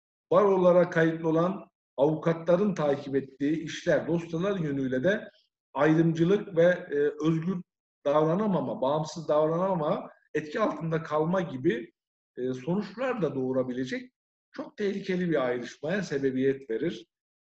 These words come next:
Biz bunu kesinlikle doğru bulmuyoruz. Avrupa'da, çağdaş ülkelerde, Amerika'da böyle bir uygulama zaten,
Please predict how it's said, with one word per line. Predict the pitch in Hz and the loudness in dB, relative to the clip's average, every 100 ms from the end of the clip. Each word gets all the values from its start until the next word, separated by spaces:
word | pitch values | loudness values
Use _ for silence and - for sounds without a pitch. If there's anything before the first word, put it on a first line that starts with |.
| _ | _
Biz | 196 | -12
bunu | 180 180 170 | -6 -6 -4
kesinlikle | 175 170 170 175 160 147 156 151 - - | -6 -6 -8 -8 -6 -2 -2 -2 -8 -6
doğru | 147 151 156 | -2 0 -2
bulmuyoruz. | 151 139 127 117 107 - | -4 -6 -6 -6 -8 -6
Avrupa'da, | 143 151 156 147 127 120 160 - _ _ _ _ _ _ _ _ _ | -4 -4 -4 -6 -4 -4 -4 -8 _ _ _ _ _ _ _ _ _
çağdaş | - 143 139 147 - | -6 -2 0 0 -4
ülkelerde, | 139 123 - 120 117 117 120 | -12 -12 -6 -4 -4 -4 -6
Amerika'da | 123 143 143 139 123 156 156 | -4 -4 -6 -6 -6 -4 -2
böyle | 147 135 127 | -2 -2 -4
bir | 127 | -6
uygulama | 123 123 127 143 | -10 -8 -6 -4
zaten, | 135 127 127 160 | -4 -4 -4 -6